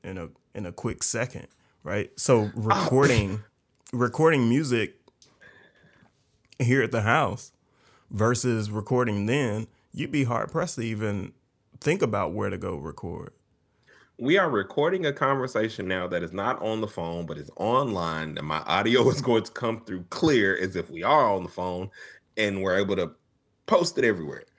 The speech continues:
Speaker 2: <laughs> like,
Speaker 1: Yeah,
Speaker 2: instantly.
Speaker 1: worldwide, yeah.
Speaker 2: And we are so, we've been doing a lot of nineties stuff because the, the, and not knowing it, but we're from the nineties, so it's kinda unintentional. Uh,
Speaker 1: Yeah,
Speaker 2: we're from
Speaker 1: it's
Speaker 2: the
Speaker 1: part of
Speaker 2: nineties.
Speaker 1: who we are, yeah.
Speaker 2: So, like,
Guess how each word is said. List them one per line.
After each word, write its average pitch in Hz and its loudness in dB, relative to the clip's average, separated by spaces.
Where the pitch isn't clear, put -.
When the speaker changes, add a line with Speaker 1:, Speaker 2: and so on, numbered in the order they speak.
Speaker 2:
<laughs> - -20
like, 147 2
Speaker 1:
Yeah, 135 8
Speaker 2:
instantly. 120 6
Speaker 1:
worldwide, 117 2
yeah. 98 -6
Speaker 2:
And 110 2
we 156 6
are 120 6
so, 131 0
we've - -2
been 165 0
doing 135 4
a 110 2
lot 113 4
of 101 -2
nineties 98 -4
stuff 87 -6
because 92 -4
the, 92 -4
the, 92 -2
and 104 0
not 110 2
knowing 110 4
it, 117 2
but 90 2
we're 85 -2
from 101 0
the 92 -2
nineties, 92 0
so 82 -4
it's 82 -6
kinda 82 -4
unintentional. 95 -4
Uh, - -4
Speaker 1:
Yeah, 120 -2
Speaker 2:
we're 117 -2
from 90 -6
Speaker 1:
it's 80 -6
Speaker 2:
the - -12
Speaker 1:
part 104 -2
of 95 -10
Speaker 2:
nineties. 101 -6
Speaker 1:
who 85 -10
we - -10
are, - -10
yeah. 107 -10
Speaker 2:
So, - 2
like, 104 4